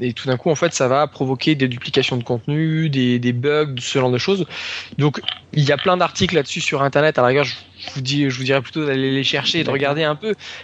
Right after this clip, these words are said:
Speaker 1: euh, parce qu'il y a vraiment plein de réglages comme ça. Vous avez plein de plugins aussi, euh, qu'il est vraiment conseillé d'installer. Euh,
Speaker 2: Tu peux nous en
Speaker 1: notamment,
Speaker 2: donner
Speaker 1: je,
Speaker 2: quelques-uns, ouais.
Speaker 1: je vais vous citer, on va dire, les principaux. WordPress S E O, c'est l'indispensable. Donc, c'est le gros plugin de référencement,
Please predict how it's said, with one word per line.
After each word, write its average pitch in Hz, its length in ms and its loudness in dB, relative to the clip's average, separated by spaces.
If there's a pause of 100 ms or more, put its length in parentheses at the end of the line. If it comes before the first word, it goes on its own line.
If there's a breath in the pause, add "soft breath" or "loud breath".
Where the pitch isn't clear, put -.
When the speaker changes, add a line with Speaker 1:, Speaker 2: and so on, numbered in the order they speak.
Speaker 1:
euh, 131 260 2
parce 135 180 -2
qu'il - 120 -4
y - 20 4
a 113 60 2
vraiment 160 260 0
plein 170 140 0
de 156 60 0
réglages 156 280 2
comme 131 140 -4
ça. 196 200 2 (460 loud breath)
Vous 143 100 0
avez 147 120 4
plein 196 160 0
de 190 60 2
plugins 190 360 0
aussi, 170 400 0
euh, 123 400 2
qu'il 135 220 0
est - 20 2
vraiment 156 300 0
conseillé 165 320 -2
d'installer. 143 400 0 (360 soft breath)
Euh, 107 600 2
Speaker 2:
Tu 123 80 -2
peux 131 60 2
nous 143 60 2
en - 40 2
Speaker 1:
notamment, 139 460 0
Speaker 2:
donner 131 100 -4
Speaker 1:
je, 135 80 -6
Speaker 2:
quelques-uns, 123 340 -8
ouais. 143 120 -6 (140)
Speaker 1:
je 131 120 -4
vais 151 40 2
vous 160 120 2
citer, 170 200 2
on 180 40 2
va 165 60 4
dire, 156 100 2
les 147 80 2
principaux. 175 500 0 (360 loud breath)
WordPress 180 440 -2
S 170 160 0
E - 20 2
O, 202 140 0 (220)
c'est - 160 -2
l'indispensable. 156 680 0 (100)
Donc, 127 140 -10
c'est 127 180 -2
le 151 460 2
gros 170 220 0
plugin 165 300 2
de 156 100 0
référencement, 143 640 0